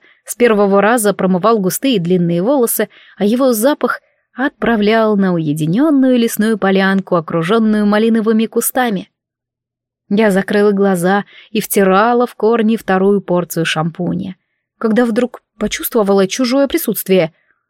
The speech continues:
Отреагировать не успела. На грудь легли знакомые руки, заскользили вниз вместе с хлопьями пены.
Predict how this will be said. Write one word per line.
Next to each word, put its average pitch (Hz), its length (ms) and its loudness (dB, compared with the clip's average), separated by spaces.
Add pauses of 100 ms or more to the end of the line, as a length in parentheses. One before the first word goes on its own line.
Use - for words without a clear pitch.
(380)
Отреагировать 196 760 0
не 277 80 4
успела. 185 460 -4 (360)
На 254 160 2
грудь 226 440 0
легли 220 340 0
знакомые 208 600 0
руки, 202 340 -2 (280)
заскользили 233 760 -2
вниз 208 500 0
вместе 208 320 -4
с - 80 -6
хлопьями 208 500 0
пены. 196 480 -2